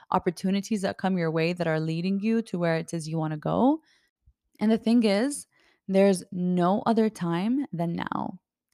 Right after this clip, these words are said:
There's no better time than right now to start working towards and aligning with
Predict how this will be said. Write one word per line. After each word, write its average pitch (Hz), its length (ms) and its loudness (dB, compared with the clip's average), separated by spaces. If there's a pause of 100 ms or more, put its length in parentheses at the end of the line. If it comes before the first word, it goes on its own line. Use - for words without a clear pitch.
(100)
There's 202 360 4
no 190 360 4
better 254 280 4
time 226 600 -2
than 180 240 0 (100)
right 175 520 -2 (100)
now 165 640 -2 (280)
to 196 100 -6
start 190 480 0
working 180 440 0
towards 165 560 -2
and 175 120 -2
aligning 170 500 0
with 190 160 2